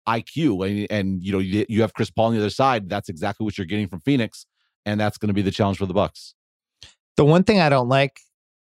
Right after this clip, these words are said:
Speaker 2: is the job that Bridges would, did on Middleton.
Speaker 1: Yeah.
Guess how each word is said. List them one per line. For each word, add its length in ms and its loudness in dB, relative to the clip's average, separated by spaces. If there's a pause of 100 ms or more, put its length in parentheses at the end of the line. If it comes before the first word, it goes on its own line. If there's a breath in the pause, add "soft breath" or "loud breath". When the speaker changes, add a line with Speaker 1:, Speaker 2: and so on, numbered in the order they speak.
(520)
Speaker 2:
is 440 2 (720)
the 100 4
job 440 2
that 220 2
Bridges 720 0 (120)
would, 320 -2
did 180 4
on 180 2
Middleton. 500 -2 (760)
Speaker 1:
Yeah. 160 -6